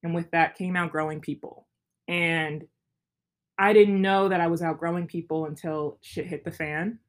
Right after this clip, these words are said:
Um, and that's not something I'm gonna talk about, but, like, I think God shows you, when God, when you don't listen, God is just gonna be like, "All right, I'm gonna just show you this.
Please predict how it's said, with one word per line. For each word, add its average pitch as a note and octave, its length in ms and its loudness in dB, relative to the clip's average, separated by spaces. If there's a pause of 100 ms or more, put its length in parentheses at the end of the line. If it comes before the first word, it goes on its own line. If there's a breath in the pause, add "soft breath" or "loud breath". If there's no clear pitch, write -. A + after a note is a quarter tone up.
(1200 loud breath)
Um, E3+ 420 -2
and E3 140 -6
that's E3+ 180 -4
not F#3+ 100 -6
something F#3+ 180 -6
I'm E3+ 80 -6
gonna E3 140 -6
talk D#3 220 -8
about, D3 380 -8
but, E3 100 -4
like, D#3 360 -4 (2250)
I F3 100 -2
think E3+ 280 -4
God D#3+ 280 0
shows E3 360 -4
you, E3+ 180 -4
when G3 200 0
God, G#3 260 6
when G#3+ 100 4
you A#3+ 60 2
don't B3+ 160 4
listen, C4+ 420 0 (600)
God F#3 200 2
is F3+ 60 -2
just E3+ 100 -6
gonna F3+ 100 -4
be E3+ 40 -2
like, E3 140 -2
"All E3 60 -2
right, E3 80 0
I'm D#3+ 60 -4
gonna D#3+ 100 -6
just D3+ 140 -8
show D#3+ 120 -6
you D3 140 -6
this. - 320 -20